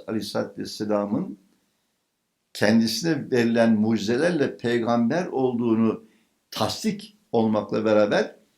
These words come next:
sair misil kelimeleri dahi ekseriyet-i azime ile tevafuka mahsur etmişler.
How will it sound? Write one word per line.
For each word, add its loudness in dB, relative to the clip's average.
sair 0
misil -4
kelimeleri 0
dahi 0
ekseriyet-i 0
azime -2
ile 0
tevafuka -2
mahsur -4
etmişler. -6